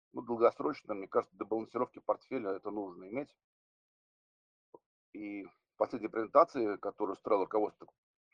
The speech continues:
руководство показывало, что у них есть интересные такие высокотехнологичные проекты Ростелекома. Но опять всё в долях, да, вот если «Газпрома» я, гру-, гру-, грубо говоря, я, ну, грубо говоря, очень много, большая доля, то Ростелекома у меня совершенно маленькая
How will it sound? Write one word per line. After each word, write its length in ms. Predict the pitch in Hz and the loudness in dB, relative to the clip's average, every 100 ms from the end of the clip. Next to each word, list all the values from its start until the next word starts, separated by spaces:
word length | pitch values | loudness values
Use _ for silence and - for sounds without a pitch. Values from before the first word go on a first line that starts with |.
| _ _ _ | _ _ _
руководство 440 | 95 - 110 151 - | -12 2 2 2 -4
показывало, 540 | - - 123 123 101 92 | -14 -4 -4 -2 -8 -8
что 400 | - 98 113 - _ _ | -12 -6 -6 -8 _ _
у 60 | 90 | -10
них 200 | 117 - | -10 -8
есть 200 | 120 - | -10 -10
интересные 640 | 95 101 107 117 110 98 | -14 -8 -8 -8 -12 -12
такие 300 | 90 90 92 | -12 -14 -18
высокотехнологичные 680 | 87 107 98 - 90 110 101 | -14 -14 -14 -12 -14 -12 -18
проекты 360 | - 101 - 87 | -4 -4 -4 -12
Ростелекома. 560 | 82 _ _ - 90 87 _ _ _ _ _ _ _ _ _ _ 113 | -20 _ _ -20 -20 -20 _ _ _ _ _ _ _ _ _ _ 2
Но 80 | 127 | 4
опять 220 | - 190 | 4 -4
всё 200 | - 170 | -4 2
в 60 | |
долях, 480 | 135 170 151 85 - - | 8 10 10 6 -2 4
да, 120 | 131 | 6
вот 160 | 113 107 | 6 0
если 180 | - | -10
«Газпрома» 600 | 101 120 - - 143 117 | 4 4 4 4 4 4
я, 160 | 104 104 - _ _ _ _ _ - | 4 4 4 _ _ _ _ _ -6
гру-, 220 | 120 110 _ | -6 -6 _
гру-, 140 | 131 139 110 | -6 -6 0
грубо 240 | 139 110 | 0 0
говоря, 360 | 95 113 113 104 | 0 6 6 6
я, 160 | 101 98 _ _ _ _ _ _ - | 4 0 _ _ _ _ _ _ -6
ну, 60 | |
грубо 220 | 110 143 98 | 0 2 4
говоря, 320 | 101 98 87 _ _ _ | 6 8 6 _ _ _
очень 240 | 95 - | -14 -2
много, 220 | 123 196 175 | 2 2 6
большая 320 | 196 - 170 | 4 6 4
доля, 260 | 127 98 82 | 4 0 0
то 140 | 101 | -6
Ростелекома 500 | 104 - 101 156 160 | -8 -10 -4 -2 -2
у 20 | |
меня 180 | 107 104 | -2 -4
совершенно 360 | - - 123 92 | -6 -4 -2 -2
маленькая 460 | 85 82 82 82 | -6 -8 -16 -20